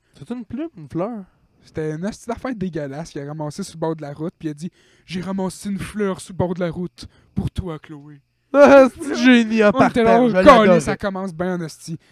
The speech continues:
Speaker 2: Puis là, c'était crissement pissant, là, au lieu de lui. Puis euh, Manu, il doit s'en rappeler en tabarnak.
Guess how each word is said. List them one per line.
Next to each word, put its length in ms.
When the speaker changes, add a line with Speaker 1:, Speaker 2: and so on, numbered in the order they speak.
Speaker 2:
Puis 80
là, 60
c'était 280
crissement 420
pissant, 440
là, 160
au 40
lieu 180
de 120
lui. 240
Puis 180
euh, 180
Manu, 380
il 60
doit 160
s'en 140
rappeler 280
en 80
tabarnak. 840